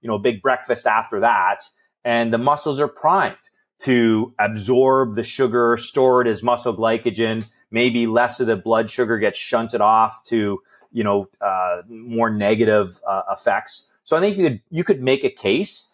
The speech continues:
for doing interval training in the morning, but I, yeah, uh, you said I can't say it. So, uh, <laughs>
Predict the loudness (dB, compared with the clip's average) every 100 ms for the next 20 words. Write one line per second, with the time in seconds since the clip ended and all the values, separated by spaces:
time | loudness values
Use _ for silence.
0 | _ _ -4 0 0 0 0 0 2 0
1 | 0 -2 0 0 -2 -2 0 0 0 -2
2 | -4 _ _ _ 0 2 2 -2 _ _
3 | -12 -12 _ _ _ _ _ -4 -4 -4
4 | -10 -8 -8 -8 -8 -2 0 0 -4 -8
5 | -4 -2 0 -2 -2 0 2 0 -2 -6
6 | -6 -4 -2 -2 -4 -8 -12 -8 -6 -4